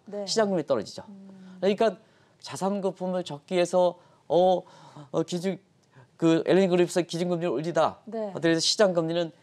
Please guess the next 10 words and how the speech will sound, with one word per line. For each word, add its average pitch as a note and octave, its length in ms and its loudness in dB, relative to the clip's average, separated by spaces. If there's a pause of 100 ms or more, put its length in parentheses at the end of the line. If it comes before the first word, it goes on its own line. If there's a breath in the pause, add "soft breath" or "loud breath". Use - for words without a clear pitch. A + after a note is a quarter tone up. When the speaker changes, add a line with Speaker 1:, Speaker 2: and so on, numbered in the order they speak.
(200 soft breath)
Speaker 2:
자, B2 160 -4
중국의 E3+ 360 -4
국채 D#3+ 280 -10
매수 D3+ 260 -4
시장 C#3+ 280 -4
거꾸로 C3+ 360 -6
떨어지는 C#3 520 -4
그린스펀, B2 560 -10 (160)
종전과 F#3+ 520 0 (480)
다른 D#3+ 340 -6